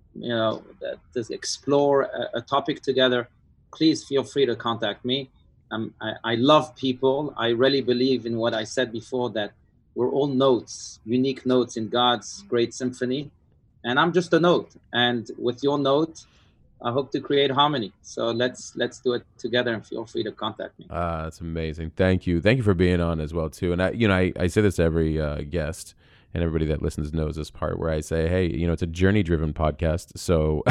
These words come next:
Speaker 2: <laughs> we, we definitely know times change quickly, and, and as does life, and it evolves even faster these days. So you're welcome back on the podcast anytime. We can explore some more subjects. I'm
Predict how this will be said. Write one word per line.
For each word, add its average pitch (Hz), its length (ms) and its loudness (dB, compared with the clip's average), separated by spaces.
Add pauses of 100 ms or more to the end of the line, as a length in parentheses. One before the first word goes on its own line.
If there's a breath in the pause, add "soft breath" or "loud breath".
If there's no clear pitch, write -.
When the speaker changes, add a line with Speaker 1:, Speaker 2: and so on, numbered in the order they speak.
Speaker 2:
<laughs> 156 300 10
we, 156 140 8
we 120 200 10
definitely 127 600 6
know 101 300 8 (540 loud breath)
times 107 380 8
change 98 380 4
quickly, 92 480 6
and, 85 300 2
and 85 260 2
as 82 180 0
does 80 220 -4
life, 80 320 0
and 82 100 0
it 78 340 -4
evolves 78 440 0
even 78 160 -4
faster 80 340 -2
these 80 160 -2
days. 78 260 -2
So 82 200 0
you're 78 180 -2
welcome 85 340 0
back 80 220 0
on 78 100 -2
the 76 80 -2
podcast 82 460 -2
anytime. 80 420 -2
We 80 60 -2
can 80 140 -4
explore 82 320 -2
some 78 160 -6
more 78 160 -4
subjects. 76 480 -2
I'm 76 200 -4